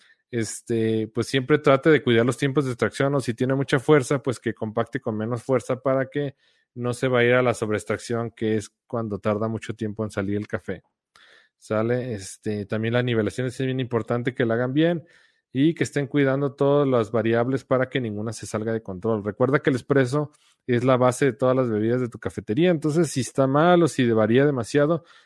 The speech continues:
pues al final las bebidas que tú entregas a tus clientes también van a tener variación. Entonces, cuidado con el proceso del espresso, siempre trata de mantener las variables fijas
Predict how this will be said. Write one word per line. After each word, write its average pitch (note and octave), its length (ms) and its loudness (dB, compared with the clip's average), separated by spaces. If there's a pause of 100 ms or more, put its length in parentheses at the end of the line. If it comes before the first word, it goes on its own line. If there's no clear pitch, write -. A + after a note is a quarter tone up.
(120)
pues B2 160 0
al C3+ 100 2
final A#2 440 0
las C#3 120 2
bebidas C3 340 2
que C3 100 0
tú A#2+ 100 -2
entregas C3 320 -2
a C3 60 -4
tus - 180 -12
clientes A#2+ 380 -4
también G#2+ 280 -4
van A2+ 120 -4
a A2+ 60 -4
tener F#2+ 280 -10
variación. G2+ 500 -6 (380)
Entonces, A#2 400 -8
cuidado A#2 800 0
con A#2 340 -6
el A2+ 120 -6
proceso G#2 400 -8
del A2 100 -2
espresso, A#2 500 -4
siempre A2+ 380 -8
trata A2+ 300 -4
de A2 140 -4
mantener F#2+ 420 -12
las A2 140 -8
variables G#2 460 -4
fijas C3 480 -4